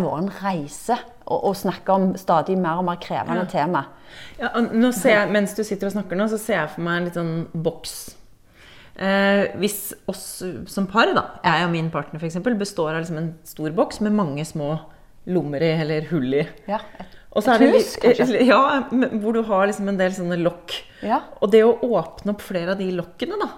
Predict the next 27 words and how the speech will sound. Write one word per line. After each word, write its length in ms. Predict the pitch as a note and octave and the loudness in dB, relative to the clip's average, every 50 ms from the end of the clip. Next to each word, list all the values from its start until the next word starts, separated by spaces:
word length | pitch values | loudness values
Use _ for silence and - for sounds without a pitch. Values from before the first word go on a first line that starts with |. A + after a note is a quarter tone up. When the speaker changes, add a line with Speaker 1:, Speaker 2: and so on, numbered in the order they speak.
| - - | -12 -8
Speaker 2:
at 140 | - A3 G#3+ | -6 -2 0
Speaker 1:
Ja. 60 | G#3+ G3 | 2 2
Speaker 2:
målet 460 | F#3 F3 E3+ E3+ E3 E3 F3 G#3 A3+ | 2 2 2 0 0 0 0 0 0
liksom 160 | A3 A3 F#3+ F#3+ | 0 -2 -4 -4
etter 160 | F#3 F#3 G3 | -2 -2 -4
hvert 180 | F3+ F3 - - | -4 -4 -8 -12
skal 200 | - - G3 F#3+ | -6 -4 -2 0
være 220 | F#3 F3 E3+ E3 E3 | 0 0 -2 -2 -4
at 100 | E3+ - | -4 -4
vi, 140 | F#3+ F#3 | -4 -4
det 420 | F#3 - - - - - - - F3 | -4 -8 -14 -20 -20 -10 -4 -2 0
er 140 | E3 F#3+ A#3+ | 2 2 2
liksom 320 | C#4+ A#3+ A3+ G#3 G#3 G#3 G3 - - - - - | 4 4 4 2 2 0 -2 -6 -14 -20 -10 -6
veldig 180 | G3 G3 F#3 F#3 | -4 -2 -2 -2
få 420 | F#3 - - F#3+ E3+ F3 F3+ F3 | -4 -4 -4 -2 -2 -2 -4 -4
temaer 520 | - - F#3 D#3 D3+ D#3+ D#3+ E3+ F3+ F3 E3+ - - - - - - - - - - - - - | -6 -6 -6 -4 -4 -4 -2 0 0 0 -2 -4 -10 -18 -20 -20 -20 -20 -20 -20 -20 -10 -6 -2
i 160 | F3 F3+ F3 | -2 0 0
vårt 240 | D#3+ D#3+ D#3+ - - | 0 -2 -2 -4 -2
forhold 340 | - F3+ E3 D#3 D3+ D#3 | 0 0 2 2 0 -2
som 140 | - - F3+ | -2 -2 -2
vi 60 | F#3 | -2
Speaker 1:
Mm. 80 | G3 F3+ - | -2 -4 -4
Speaker 2:
ikke 160 | - F3+ - | -6 -6 -4
tør 140 | - F3 E3 | 0 0 0
å 80 | F#3+ F#3 | 0 0
snakke 220 | - G3+ - - | -2 -4 0 2
om. 220 | A#3 C4 C4 A3+ | 2 2 2 0